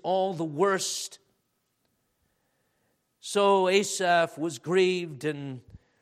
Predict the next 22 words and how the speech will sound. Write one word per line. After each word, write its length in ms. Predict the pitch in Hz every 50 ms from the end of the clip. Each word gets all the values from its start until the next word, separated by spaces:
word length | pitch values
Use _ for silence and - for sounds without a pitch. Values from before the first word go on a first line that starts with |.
| _ _ _
vexed 480 | 107 104 180 190 185 185 - - -
in 200 | - 160 156 151
mind, 520 | 156 156 170 175 180 180 180 175 175 170 156
and 160 | 160 147 147
when 140 | 147 160 160
he 80 | 160
found 600 | 160 160 - - 214 220 240 254 262 262 240 220
out 540 | 208 208 214 214 208 196 185 156 139 - - - _ _ _
that 120 | 160 170
he 140 | 170 175 175
ought 240 | 190 214 226 220 -
not 280 | 214 214 214 208 -
to 80 | - 185
be 240 | 156 143 185 180 175
envying 680 | 196 226 233 220 165 202 202 196 185 170 160 160 156
the 80 | 135 156
wicked, 580 | 143 131 160 170 - - - 113 107 101 92 90 _ _ _ _ _ _ _ _ _ _ _ _ _ _ _ _ _ _ _ _ _ _ _ _ _ _ _ _ _ _ _ _ _ _ _ _ _ _ _ _ _ _ _
he 140 | _ 135 135
thought, 480 | - 160 147 143 139 139 - - -
"My, 340 | 110 123 147 160 170 175 175
oh 140 | 175 175 170
my, 560 | 160 151 139 127 127 123 120 113 117 120 117